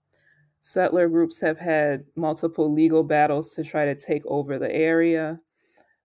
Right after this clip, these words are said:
Um, there's a lower Israeli court that found in favor of the settlers under a law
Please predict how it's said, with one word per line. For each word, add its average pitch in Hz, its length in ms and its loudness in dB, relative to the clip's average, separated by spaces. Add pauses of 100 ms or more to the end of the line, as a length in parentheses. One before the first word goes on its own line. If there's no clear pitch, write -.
(120)
Um, 156 380 0
there's 160 220 2
a 156 80 -2
lower 160 640 2
Israeli 151 640 2
court 170 440 0
that 160 180 -2
found 156 380 -2
in 143 120 -4
favor 151 500 -2
of 226 300 -2
the 180 120 -2
settlers 143 760 -4
under 156 360 0
a 156 80 -2
law 147 500 -2